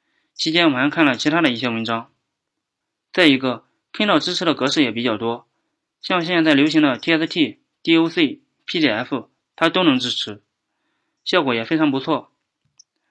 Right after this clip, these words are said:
但是我比较喜欢的一类格式是E pub，Kindle是不支持的，你可以通过格式转换的方式来实现。你也可以通过刷机的方式来实现这个目的。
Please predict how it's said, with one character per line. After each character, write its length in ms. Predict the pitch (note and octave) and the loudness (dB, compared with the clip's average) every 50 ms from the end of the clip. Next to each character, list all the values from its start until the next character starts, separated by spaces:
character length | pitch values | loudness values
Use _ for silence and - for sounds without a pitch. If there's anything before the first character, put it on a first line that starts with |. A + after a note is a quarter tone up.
| _ _ - | _ _ -6
但 140 | F#3 F3+ | -6 -2
是 80 | E3 E3 | 0 0
我 120 | C#3+ C3+ | 2 2
比 100 | C3 C#3 | 4 4
较 140 | D3 D#3+ D#3+ | 4 4 4
喜 120 | D#3 - B2+ | 2 -2 0
欢 120 | C#3+ D3+ | 2 2
的 100 | D3 C3+ | 2 2
一 80 | B2+ C3 | 2 2
类 120 | D3 C#3 | 2 2
格 120 | - B2+ | 0 -2
式 180 | B2 - D3 C3+ | -4 -4 -4 -6
是 360 | - - C#3 C3+ B2+ A#2 - _ _ _ _ _ _ _ _ _ | -6 -6 -4 -4 -6 -6 -8 _ _ _ _ _ _ _ _ _
E 80 | - E3 | -6 -6
pub，Kindle 1040 | D#3 F#3 F#3 D#3+ A#2+ G#2+ F#2 - _ _ _ _ _ _ _ - - F3 F3 D#3 C3+ B2 | -2 0 2 0 0 -2 -8 -14 _ _ _ _ _ _ _ -8 -6 -2 0 2 0 0
是 180 | B2 - D3 | 0 -2 -4
不 140 | C3+ D3+ E3 | -2 -2 -4
支 140 | D3+ D3 C#3 | -4 -4 -4
持 180 | B2+ - A#2+ | -6 -6 -8
的， 200 | G#2+ G#2+ G#2 - _ _ _ _ _ _ _ _ _ _ | -8 -8 -10 -10 _ _ _ _ _ _ _ _ _ _
你 120 | - C#3 | 0 0
可 140 | C3+ C#3 E3+ | 2 2 0
以 80 | E3+ D#3+ | -2 -2
通 180 | E3+ F3+ F3+ | -2 -4 -2
过 140 | E3+ E3+ C#3+ | 0 0 0
格 160 | B2+ D3+ D3 | 0 0 -2
式 120 | D#3 F#3 E3 | -2 -2 -4
转 160 | C#3 A#2 A2 | -4 -4 -2
换 120 | C#3 E3 | 0 2
的 100 | D#3+ C3+ | 2 2
方 140 | A#2+ B2+ B2 | 0 -2 -4
式 180 | A#2+ - B2+ A2 | -4 -6 -6 -8
来 80 | G#2+ | -8
实 160 | A#2 - - A2+ | -8 -8 -8 -8
现。 280 | A#2 A#2+ A2 G#2 - _ _ _ _ _ _ _ _ _ _ _ _ _ _ _ _ _ _ _ _ _ | -6 -6 -8 -8 -12 _ _ _ _ _ _ _ _ _ _ _ _ _ _ _ _ _ _ _ _ _
你 120 | E3+ F3+ | 0 0
也 80 | F3+ D#3 | 2 2
可 140 | - E3+ | 2 2
以 60 | E3 D3+ | 2 2
通 140 | D#3+ F3+ | 2 0
过 100 | F3 D#3 | 0 0
刷 200 | C#3+ - F#3 F3+ | 2 2 0 0
机 100 | F3 G3 | 2 2
的 140 | F#3 D3+ C3 | 0 0 0
方 180 | - C#3+ C3+ C#3 | 0 -2 -4 -4
式 160 | - - A#2 | -4 -4 -6
来 140 | G#2+ A2 B2+ | -6 -6 -6
实 180 | - - C#3 | -6 -4 -2
现 220 | C#3+ D3+ C#3+ C3 A#2+ | 0 0 0 0 -2
这 100 | B2+ A#2 | -6 -6
个 80 | A2 | -6
目 140 | G#2+ A2+ A2 | -6 -6 -6
的。 240 | G#2 G#2 G2 F#2 | -8 -8 -12 -14